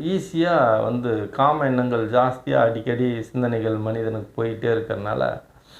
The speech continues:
அந்த காலகட்டத்துல அவனுக்கு அந்த இடம் வீரியமா போகும். அவன் ஃப்ரீயா இருப்பான், ஃப்ரெஷ்ஷா இருப்பான். அந்த காலகட்டத்துல பார்த்தீங்கன்னா, ஒரு மணி வரைக்கும் எல்லாருமே ஃப்ரெஷ்ஷா தான் இருப்பாங்க. அதுக்கு மேல தான் டல் ஆயிடுவாங்க. அதுக்கப்புறம் சாப்பாடை போடுவாங்க. அப்ப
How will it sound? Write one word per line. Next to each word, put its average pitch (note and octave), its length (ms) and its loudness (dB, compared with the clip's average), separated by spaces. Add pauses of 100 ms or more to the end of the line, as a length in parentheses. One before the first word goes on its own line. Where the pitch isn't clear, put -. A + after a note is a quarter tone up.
(180)
அந்த B2+ 180 2
காலகட்டத்துல C#3 680 2
அவனுக்கு A#2 340 0
அந்த G#2+ 220 0
இடம் A2 580 -2 (540)
வீரியமா A#2 640 -2 (680)
போகும். C3 540 -2
அவன் B2+ 240 2
ஃப்ரீயா D#3 360 4
இருப்பான், A2+ 420 0
ஃப்ரெஷ்ஷா - 340 2
இருப்பான். A2+ 400 0
அந்த A#2 180 -4
காலகட்டத்துல A2 640 -2
பார்த்தீங்கன்னா, A#1 460 -4 (580)
ஒரு C#3+ 180 0
மணி D3+ 240 2
வரைக்கும் D3 380 4
எல்லாருமே C#3+ 440 6
ஃப்ரெஷ்ஷா C3 420 2
தான் B2 160 6
இருப்பாங்க. A2+ 240 2
அதுக்கு A#2 280 4
மேல B2+ 160 4
தான் C3 220 2
டல் G#2+ 160 0
ஆயிடுவாங்க. G#2+ 500 2
அதுக்கப்புறம் C3 480 2
சாப்பாடை A2+ 360 4
போடுவாங்க. G2+ 500 -4 (880)
அப்ப B2+ 400 2